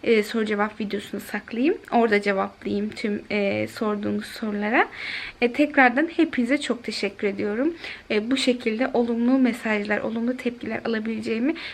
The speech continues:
çok fazla düşünmemiştim. Ama Allah razı olsun, çok güzel mesajlar aldım. Hepinize teşekkür ederim. Bu süreci artık, e, birlikte geçireceğiz. Ben böyle zaten ara ara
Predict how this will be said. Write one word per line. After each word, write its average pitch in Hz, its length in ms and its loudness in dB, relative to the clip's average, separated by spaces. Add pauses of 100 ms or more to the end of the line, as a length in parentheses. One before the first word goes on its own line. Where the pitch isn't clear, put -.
(120)
çok 339 220 -2
fazla 269 280 4
düşünmemiştim. 262 800 2 (340)
Ama 262 200 4
Allah 247 260 4
razı 226 360 0
olsun, 220 260 -2
çok 247 260 -4
güzel 226 260 0
mesajlar 214 540 -2
aldım. 208 340 -2 (320)
Hepinize 254 300 2
teşekkür 208 500 -6
ederim. 240 340 -2 (340)
Bu 294 60 2
süreci 277 380 2
artık, 247 320 2 (220)
e, 240 300 4
birlikte 254 380 4
geçireceğiz. 214 680 0 (500)
Ben 269 240 8
böyle 214 200 4
zaten 254 460 2
ara 247 260 6
ara 233 320 0